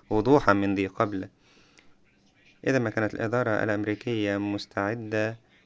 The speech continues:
لإظهار إرادتها السياسية لاحترام القانون الدولي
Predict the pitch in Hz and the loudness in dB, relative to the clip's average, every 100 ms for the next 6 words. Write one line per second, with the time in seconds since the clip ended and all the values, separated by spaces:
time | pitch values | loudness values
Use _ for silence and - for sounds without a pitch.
0 | - 110 107 104 127 117 104 113 113 107 | -2 0 0 -2 -2 0 0 0 0 -2
1 | 104 101 101 - 107 101 - 117 107 113 | 0 0 0 -2 -2 -2 -4 0 2 0
2 | 110 101 98 95 - - 104 123 123 101 | 0 0 0 0 -4 0 2 2 0 0
3 | 110 104 - 98 98 95 92 98 110 120 | 0 -2 -2 -4 -2 -4 -4 -4 -2 -4
4 | 120 | -6